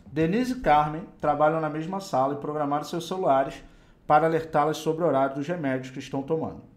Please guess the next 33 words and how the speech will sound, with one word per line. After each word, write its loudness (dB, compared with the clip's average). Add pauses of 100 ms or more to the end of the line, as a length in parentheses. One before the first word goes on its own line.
(420)
O -18
celular 6
de -4
Denise 0 (920)
emite 0
alerta 0
a -2
cada 0
noventa -2
minutos -6 (180)
e -8
o -6
de -4
Carmen -2
a -6
cada -4
cento -10
e -6
vinte. -8 (640)
Se -6
os 0
dois 6
celulares 2
emitirem -4
alerta -2
ao -2
mesmo -4
tempo -6
às -6
oito -2
horas -2
da -4
manhã, -4